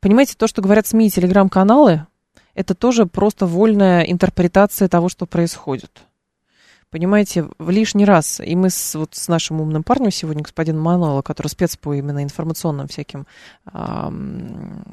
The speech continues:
э, информационной борьбе, будем это говорить. То есть прогрев был, очевидно совершенно, думали о судьбоносности каких-то решений и так далее.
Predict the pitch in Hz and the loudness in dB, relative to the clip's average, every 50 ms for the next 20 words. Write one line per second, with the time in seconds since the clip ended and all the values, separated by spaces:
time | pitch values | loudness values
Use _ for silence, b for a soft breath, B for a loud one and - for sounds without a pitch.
0 | - - - - - - - - - - - 165 - 180 180 180 - 196 175 156 | -18 -18 -18 -16 -18 -16 -16 -16 -12 -10 -10 -6 -4 -4 -4 -2 -2 -2 -2 0
1 | 151 143 160 165 185 240 294 247 190 196 190 196 180 170 - 185 - 175 165 175 | 0 2 2 2 2 2 0 0 0 0 0 0 -2 -4 -6 -8 -8 -6 -4 0
2 | 165 170 185 175 147 127 - - b b b b b _ - 165 - - - 196 | 2 2 2 2 0 -4 -10 -14 b b b b b _ -16 -16 -6 -2 0 2
3 | 202 220 254 294 285 196 175 170 196 165 156 175 202 - _ _ _ _ _ _ | 2 4 4 4 4 4 4 4 6 6 6 4 0 -4 _ _ _ _ _ _
4 | _ _ _ _ _ - 175 - - 196 180 160 170 165 - - 170 160 - - | _ _ _ _ _ -12 -6 -2 -2 -2 0 -2 -4 -6 -4 -4 -4 -4 -4 -6
5 | 170 160 151 143 - - - _ 165 170 220 226 226 202 180 170 - - 170 180 | -8 -8 -8 -8 -10 -12 -12 _ -2 0 0 2 2 2 2 2 0 -2 0 2
6 | 180 196 214 208 - 185 - - - - 170 - 196 185 - - 165 160 - - | 2 2 2 -2 -4 -6 -8 -8 -6 -6 -4 -4 -4 -6 -4 -6 -6 -6 -6 -4
7 | - 151 139 135 131 135 - 160 147 147 139 131 123 127 143 180 220 | -4 -6 -6 -6 -8 -8 -6 -6 -4 -4 -4 -4 -4 -4 -4 -6 -6